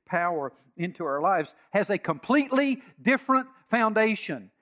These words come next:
It has an entirely different, uh, perspective. It is from an, in, uh, uh, from a different paradigm of faith altogether, a different kind of faith, not the same kind of faith,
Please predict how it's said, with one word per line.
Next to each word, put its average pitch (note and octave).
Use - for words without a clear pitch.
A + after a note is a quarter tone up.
It F3
has A3
an F#3+
entirely B3+
different, A3+
uh, D#3
perspective. F#3
It G3+
is G#3+
from G3+
an, F3+
in, F3
uh, E3+
uh, F3+
from F3+
a D#3
different A#3+
paradigm G3
of E3
faith G3+
altogether, G3
a E3
different A#3
kind A3
of F#3+
faith, G#2+
not G3+
the G#3+
same A#3+
kind G3
of D3
faith, B2+